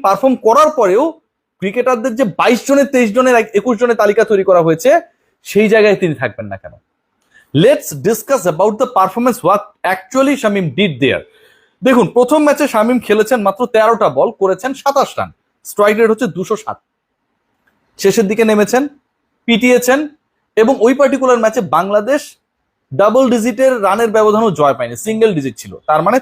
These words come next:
তার তেরো বলে সাতাশ রান কত ইম্পর্টেন্ট। পরের ম্যাচটায় আসুন, সেখানটায় তিনি সতেরো বল খেলেছেন, করেছেন পঁয়ত্রিশ রান, স্ট্রাইক রেট দুশো পাঁচ। পরের ম্যাচে, মানে থার্ড ম্যাচে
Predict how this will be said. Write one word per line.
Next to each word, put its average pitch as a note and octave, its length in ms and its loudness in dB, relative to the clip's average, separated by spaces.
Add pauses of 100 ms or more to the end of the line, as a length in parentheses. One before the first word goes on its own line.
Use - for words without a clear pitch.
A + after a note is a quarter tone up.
তার F#3 140 0 (400)
তেরো D#3+ 240 4
বলে A3 120 2 (100)
সাতাশ E3+ 320 -2
রান A3 180 -2
কত E3 120 -4 (140)
ইম্পর্টেন্ট। G#2 340 -8 (580)
পরের D#4 280 4
ম্যাচটায় A#3+ 380 0
আসুন, A3+ 200 -4 (540)
সেখানটায় D4 600 0
তিনি B3+ 160 2 (200)
সতেরো C#4+ 420 2
বল C4+ 180 4
খেলেছেন, B3 320 -2 (100)
করেছেন G#3+ 280 0 (100)
পঁয়ত্রিশ G3+ 440 0
রান, A#3 140 2 (380)
স্ট্রাইক A3 380 0
রেট B3 120 0 (120)
দুশো A3+ 280 -2
পাঁচ। - 160 -8 (720)
পরের B3 300 4
ম্যাচে, F3+ 280 -2
মানে A#2 180 -10
থার্ড G#3+ 300 -2
ম্যাচে C4 180 -2